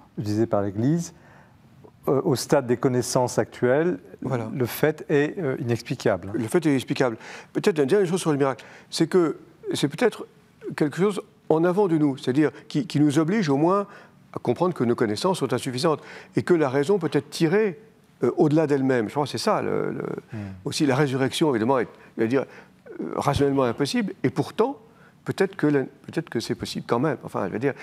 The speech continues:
Speaker 2: quelque chose qui, qui doit nous inviter à aller plus loin que simplement,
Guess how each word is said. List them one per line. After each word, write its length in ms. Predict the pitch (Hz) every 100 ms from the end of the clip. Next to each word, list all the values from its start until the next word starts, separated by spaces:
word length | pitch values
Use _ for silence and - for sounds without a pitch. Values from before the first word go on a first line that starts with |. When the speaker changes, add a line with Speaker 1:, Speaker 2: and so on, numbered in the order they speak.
| -
Speaker 2:
quelque 100 | 123
chose 140 | 190
qui, 180 | - 147 - -
qui 100 | -
doit 120 | 131 175
nous 100 | 147
inviter 260 | 135 135
à 40 | 196
aller 160 | 139
plus 180 | 139 165
loin 280 | 156 165 208
que 100 | 151
simplement, 520 | 127 127 120 151 202